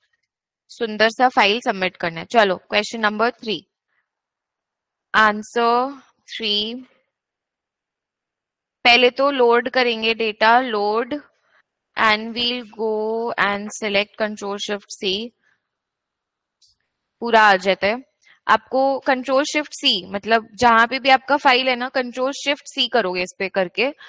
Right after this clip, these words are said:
तो आपका वो पूरा path copy हो जाएगा। You don't have to do that Windows R वाला चीज या जो भी आप लोग यूज करते हो, you can simply use control shift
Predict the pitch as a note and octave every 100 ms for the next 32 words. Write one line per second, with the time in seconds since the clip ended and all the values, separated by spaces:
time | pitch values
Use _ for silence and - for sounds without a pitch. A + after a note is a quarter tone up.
0 | - _ - A3+ - B3 C4+ C4+ - A#3
1 | B3+ - A#3 A3 D4 - - B3 - A#3+
2 | A#3 G#3 G3+ A3+ B3+ B3 B3 A#3 - B3
3 | A#3 A#3 A3+ A#3 - - - _ - A3+
4 | A#3 A3 A3 A3+ G3+ F#3+ G3 F#3 F#3 F#3
5 | F#3+ F3+ F#3+ F#3+ G3 F3 G3 F#3 F3+ F#3+
6 | F3 E3 F3 F3 F#3 D#3+ - C#4 B3+ B3
7 | A#3+ A3+ A3 A3 A3 - G3+ G3 F3+ F3+
8 | F3+ E3 -